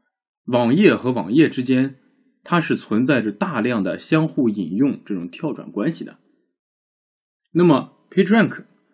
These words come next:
它就是把网址的被引用的这种频率看作在网络当中的权重，然后根据这个权重来进行排序。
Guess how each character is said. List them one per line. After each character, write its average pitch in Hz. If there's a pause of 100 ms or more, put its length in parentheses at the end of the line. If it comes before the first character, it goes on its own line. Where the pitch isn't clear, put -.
(260)
它 208
就 180
是 123
把 - (380)
网 117
址 90
的 98 (180)
被 226
引 101
用 190
的 85
这 98
种 -
频 98
率 131 (500)
看 139
作 98
在 120
网 98
络 113
当 107
中 113
的 95
权 92
重， 127 (300)
然 107
后 127
根 151
据 151
这 151
个 127
权 92
重 135 (580)
来 87
进 98
行 92
排 87
序。 -